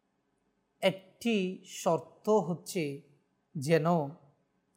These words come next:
যে খাবার খাচ্ছি তা যেন হালাল হয়, যে পোশাক পরিচ্ছদ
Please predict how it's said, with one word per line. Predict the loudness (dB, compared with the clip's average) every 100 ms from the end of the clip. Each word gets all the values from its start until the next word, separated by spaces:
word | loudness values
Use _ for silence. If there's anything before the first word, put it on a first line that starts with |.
| _ _ _ -8
যে | 4 6
খাবার | 4 0 0 0 0
খাচ্ছি | -6 -8 -8 -6
তা | -4 0 0
যেন | 0 -4 -4 -8 -12 _ _ _ _
হালাল | _ 0 6 6 6
হয়, | 4 4 4 2 -10 _ _ _
যে | 2 2
পোশাক | 2 2 4 2
পরিচ্ছদ | 4 2 2 -2